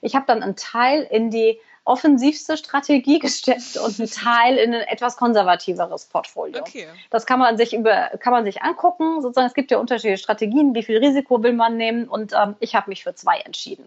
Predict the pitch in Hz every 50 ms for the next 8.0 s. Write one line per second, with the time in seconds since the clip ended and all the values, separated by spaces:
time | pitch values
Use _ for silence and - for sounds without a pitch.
0 | _ - 220 220 226 254 240 226 202 - - 202 220 - 247 208 208 214 202 202
1 | - - 220 233 226 226 220 214 208 202 - - - - 208 196 - 214 185 175
2 | 190 190 214 247 277 269 - - 214 226 240 220 233 226 254 285 330 226 208 220
3 | 285 302 320 220 220 220 226 - - - - - - - 214 - - 226 233 277
4 | 269 - 214 220 220 208 214 214 202 190 208 208 208 196 - 185 190 240 269 -
5 | - - - 254 240 240 233 233 226 220 208 208 214 214 - 233 202 - - -
6 | - - - - - - 226 - 185 208 214 202 - - 214 208 208 185 202 233
7 | 226 247 220 - 214 214 - - 214 202 - - - 240 254 247 233 233 233 240